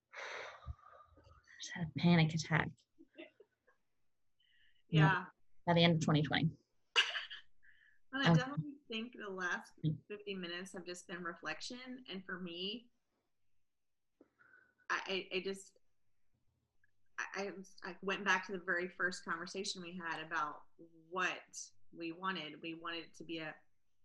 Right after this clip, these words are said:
Speaker 2: get to, not a have to.
Speaker 1: Mm-hmm.
Speaker 2: And for me, it was getting to sit and talk to you, and the conversations we had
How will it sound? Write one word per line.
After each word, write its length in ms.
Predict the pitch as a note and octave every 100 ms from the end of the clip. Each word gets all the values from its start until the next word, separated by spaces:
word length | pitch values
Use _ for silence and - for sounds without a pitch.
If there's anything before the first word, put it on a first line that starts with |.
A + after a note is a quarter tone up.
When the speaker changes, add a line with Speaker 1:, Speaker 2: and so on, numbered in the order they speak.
| _ D#3+ D#3
Speaker 2:
get 200 | F#3+ - -
to, 320 | F#3 E3+ F3
not 160 | F3+ G3+
a 40 |
have 420 | A3+ E3 C#3+ C#3 -
to. 380 | E3 D3 C#3+ D3 D3 _ _ -
Speaker 1:
Mm-hmm. 140 | D#3+ D#3+
Speaker 2:
And 640 | D#3 - E3 D#3+ D#3 D3+ - - - D3
for 100 | F#3+
me, 280 | F3+ F#3 A3
it 100 | A3+
was 340 | F#3+ F#3+ - -
getting 280 | F3+ G3+ G#3+
to 80 | G3
sit 300 | - F#3 -
and 160 | F#3
talk 280 | F#3 E3+ -
to 60 | A#3
you, 240 | F#3 E3
and 100 | E3
the 60 | E3+ E3
conversations 600 | E3 E3 - E3+ F#3+ F#3 F3
we 120 | D#3+
had 220 | E3